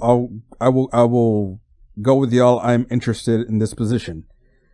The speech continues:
And that's why I told her on the phone. And then she was like, "Well,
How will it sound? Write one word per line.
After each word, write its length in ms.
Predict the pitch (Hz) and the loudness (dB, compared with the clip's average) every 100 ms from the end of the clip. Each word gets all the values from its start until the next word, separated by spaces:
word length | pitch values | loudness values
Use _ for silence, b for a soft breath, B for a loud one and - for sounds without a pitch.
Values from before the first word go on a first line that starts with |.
| _ | _
And 80 | - | -6
that's 120 | 120 | -2
why 100 | 127 | 0
I 40 | 117 | 0
told 200 | 127 120 | 2 2
her 80 | 120 | 2
on 80 | |
the 80 | 110 | 0
phone. 400 | - 139 120 113 | -2 -2 0 -2
And 180 | 110 113 | -2 0
then 180 | 117 110 | 0 0
she 160 | - | 0
was 180 | 120 110 | -2 -2
like, 200 | 117 110 | -2 -2
"Well, 380 | 135 156 147 | 0 0 0